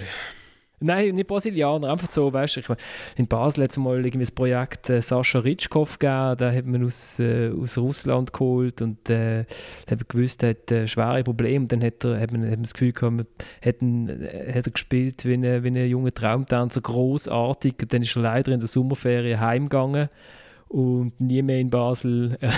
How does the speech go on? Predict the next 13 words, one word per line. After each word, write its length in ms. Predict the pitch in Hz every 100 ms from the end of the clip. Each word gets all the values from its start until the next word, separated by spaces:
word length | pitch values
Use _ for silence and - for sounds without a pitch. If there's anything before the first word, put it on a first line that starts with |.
| 185
<laughs> 180 | 135 110
erschienen. 1120 | 127 127 131 117 - - 185 - 170 - 180 - - 165 - 170 165 - - - - - - -
Und 180 | 131 123
seine 300 | 139 135 127 - -
Katze 480 | 123 131 - - -
hat 300 | 123 - 117
Wodka 400 | 117 - - 147
geheissen. 600 | - 135 147 - - 170 - - - - - - - _ _ _ _ _ _ _ _ _
Und, 220 | - 180 214 180 170 196 - - - - - - -
und 180 | 123
ist 200 | 135 - 135
dann, 140 | 123
äh, 320 | 127 123 127